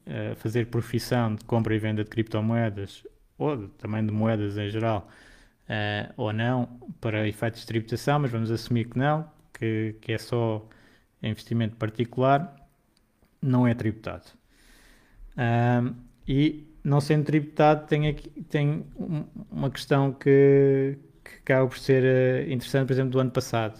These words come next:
que, que vou dar o exemplo do ano passado. Ah, quem investiu em dólares, no, por exemplo, no índice mundial em dólares, o ano passado até valorizou dezasseis por cento. Ah, esse é o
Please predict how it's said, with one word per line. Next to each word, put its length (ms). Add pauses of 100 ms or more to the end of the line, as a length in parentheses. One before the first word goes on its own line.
(140)
que, 340 (180)
que 80
vou 160
dar 160
o 120
exemplo 460
do 80
ano 140
passado. 420 (680)
Ah, 360
quem 220
investiu 460
em 260
dólares, 680 (680)
no, 600
por 100
exemplo, 200
no 120
índice 340
mundial 720
em 140
dólares, 600 (440)
o 80
ano 100
passado 560
até 220
valorizou 580
dezasseis 460
por 100
cento. 460 (1200)
Ah, 520
esse 320
é 40
o 500